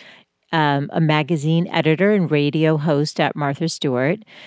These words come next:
She's also appeared on The Today Show, Doctor Oz, The Martha Stewart Show, Anderson Cooper Show, and her work has been featured in Oprah Magazine, Marie Claire, Business Insider, Forbes dot com, and Inc dot com.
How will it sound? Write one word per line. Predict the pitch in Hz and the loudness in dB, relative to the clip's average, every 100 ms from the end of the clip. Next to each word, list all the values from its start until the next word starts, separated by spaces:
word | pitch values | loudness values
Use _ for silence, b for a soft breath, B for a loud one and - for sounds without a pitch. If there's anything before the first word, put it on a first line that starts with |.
| B | B
She's | - 185 | -2 2
also | 185 170 - | 2 2 2
appeared | 185 - 185 175 165 | 0 0 0 2 2
on | 151 147 | 2 0
The | 143 | -2
Today | - 185 226 | -2 0 0
Show, | 226 - 214 202 | 0 0 2 2
Doctor | 190 147 143 151 - | 2 0 0 -2 0
Oz, | 190 196 196 196 190 - B B B | 2 4 4 2 0 -10 B B B
The | - 160 | -2 0
Martha | 151 151 143 170 | 2 0 0 -4
Stewart | - 220 226 | -2 0 0
Show, | - 220 208 196 202 202 - | 0 0 4 4 2 0 -4
Anderson | 160 156 143 - 151 147 | -4 -2 -2 -4 -6 -2
Cooper | 214 202 220 | 0 2 0
Show, | 202 214 202 196 196 208 B B B | 0 0 2 2 0 -4 B B B
and | 180 170 160 | -2 0 2
her | 170 | 0
work | 156 170 - | 2 0 -2
has | 175 | -6
been | 180 165 | -2 -4
featured | - 175 - 170 | -2 -4 0 0
in | 160 151 | 0 0
Oprah | - 160 165 | -2 -2 0
Magazine, | 151 147 139 160 196 185 185 | 0 -2 -4 -2 0 0 0
Marie | 165 147 143 | -2 -2 -6
Claire, | - - 214 202 190 185 190 B B B B - | -6 -2 0 2 2 0 -2 B B B B -4
Business | 202 190 196 - | -2 0 -2 0
Insider, | 185 - 175 165 170 160 | -2 0 2 2 2 0
Forbes | - 151 - | 0 -2 0
dot | 160 - | -4 -4
com, | - 180 175 175 | 0 2 4 2
and | 160 151 | 0 -2
Inc | 175 160 | -4 -2
dot | 170 147 - | 0 -2 -2
com. | - 156 143 131 | -2 -2 -2 -6